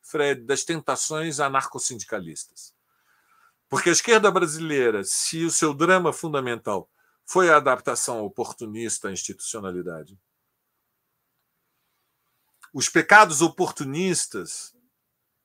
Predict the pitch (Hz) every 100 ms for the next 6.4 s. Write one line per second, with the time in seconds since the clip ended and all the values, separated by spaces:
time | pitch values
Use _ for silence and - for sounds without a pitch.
0 | _ 87 104 98 107 101 - 110 98 110
1 | 98 104 95 90 - 82 73 - 85 _
2 | _ _ _ _ _ _ _ _ _ _
3 | _ _ - 139 135 160 139 - 180 151
4 | 139 123 104 98 - 123 101 95 120 127
5 | - 127 117 107 131 147 117 - - 113
6 | 92 85 98 107